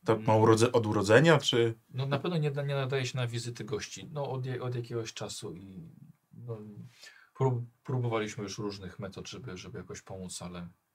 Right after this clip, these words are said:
Speaker 2: y, właśnie, ciocia, kiedy będziemy mogli się pobawić z wymorą? No na pewno, na pewno nie,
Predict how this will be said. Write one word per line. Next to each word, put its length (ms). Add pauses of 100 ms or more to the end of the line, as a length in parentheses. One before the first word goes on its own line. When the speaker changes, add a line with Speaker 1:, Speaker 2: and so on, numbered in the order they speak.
(1300)
Speaker 2:
y, 280 (300)
właśnie, 240
ciocia, 240
kiedy 220
będziemy 260
mogli 180
się 80
pobawić 400
z 40
wymorą? 520
No 280
na 200
pewno, 360
na 100
pewno 220
nie, 340